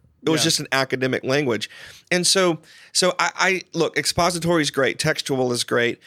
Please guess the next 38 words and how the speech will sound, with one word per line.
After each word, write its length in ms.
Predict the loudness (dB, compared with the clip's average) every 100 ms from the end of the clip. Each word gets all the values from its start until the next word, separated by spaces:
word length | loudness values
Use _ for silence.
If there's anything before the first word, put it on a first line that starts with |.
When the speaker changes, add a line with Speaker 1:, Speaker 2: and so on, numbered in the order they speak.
| -20 -20 -14 -2
Speaker 1:
And, 160 | -2 0
and 200 | 0 0
yes, 240 | 0 0 -2
topical 680 | -2 -2 -2 -4 -2 0 0
is 140 | -2
wonderful. 960 | -4 -2 0 0 -2 -4 -2 -4 -4 -10 _ -4
Speaker 2:
Yeah. 220 | -2 -2
Speaker 1:
Because 320 | -2 0 0
it's 160 | 0 0
what 240 | -2 -2
we 200 | -2 0
see 640 | 0 2 0 0 0 0 -2
the 100 | -2
New 140 | -2
Testament 460 | -2 -2 -2 -4 -2
writers 320 | -2 -2 -4
doing 300 | -4 -4 -4
as 80 | -6
topical 400 | -4 -6 -8 -10
teaching. 320 | -8 -8 -2
Speaker 2:
I, 200 | -2 -2 -2
I 140 | -2 0
agree 300 | 0 0 0
with 140 | 0
that. 260 | -2 -2 0
I'm, 380 | 0 0 -4 -6
I'm 300 | -2 0 0
very 160 | 0 0
much 200 | -2 -2
a 80 | -4
topical 440 | -4 -4 -4 -6
person. 180 | -6 -4 -4
I 80 |
can 120 | -4 -2
do 140 | -2
expository. 800 | -4 -2 -2 -2 -4 -2 -2 -4 -8 -6
Um, 340 | -2 -2 -4 -4
I, 140 | -2